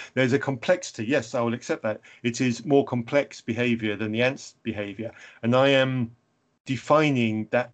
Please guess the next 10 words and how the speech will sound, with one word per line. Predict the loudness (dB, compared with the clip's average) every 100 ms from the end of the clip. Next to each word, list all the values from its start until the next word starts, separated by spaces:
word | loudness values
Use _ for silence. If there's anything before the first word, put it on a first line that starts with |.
| -12
more, | -4 -2 -4
that | -6 -6
greater | -2 -2 0
level | 0 0 -2
of | -6
complexity | -8 -6 -6 -6 -10 -8 -6
as | -6 -6
an, | -8 -4 -2 -2 -8 -2 0
as | 0 -2
a | -4